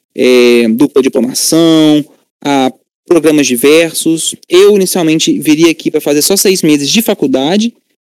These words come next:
já estendi, é, pra mais, agora um ano quase, fazendo estágio aqui fora.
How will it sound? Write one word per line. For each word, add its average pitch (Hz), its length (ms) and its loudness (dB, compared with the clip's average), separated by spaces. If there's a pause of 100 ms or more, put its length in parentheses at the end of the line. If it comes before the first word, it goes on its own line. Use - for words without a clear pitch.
já 175 160 2
estendi, 180 720 0 (400)
é, 143 140 2
pra 139 180 -2
mais, 160 600 0
agora 139 360 2 (300)
um 160 200 4
ano 185 300 4
quase, 170 520 -2
fazendo 151 200 0
estágio 139 480 -2
aqui - 160 -6
fora. 180 580 2